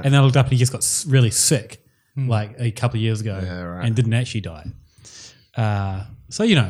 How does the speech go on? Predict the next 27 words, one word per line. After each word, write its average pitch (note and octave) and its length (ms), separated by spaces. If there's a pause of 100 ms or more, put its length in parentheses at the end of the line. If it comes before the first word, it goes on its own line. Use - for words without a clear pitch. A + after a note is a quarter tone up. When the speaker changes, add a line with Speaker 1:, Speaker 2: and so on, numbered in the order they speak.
Speaker 1:
I - 20
was C3 120
like, G3 100
"Whoa, A#3 500
he's G3 140
not A3 240
dead." A3 420
And D#3 100
I'm C3+ 60
like, C3+ 100
"Oh, B2+ 100
he A2 80
just - 140
got G#2 120
sick," F#2 260
and G2 80
I F#2 40
just - 220
figured F2+ 180
that F2+ 80
he F2+ 100 (140)
died. E2 340 (240)
Speaker 2:
Oh, C3 600
I - 60
tell - 240
you D3 120
what. C#3+ 240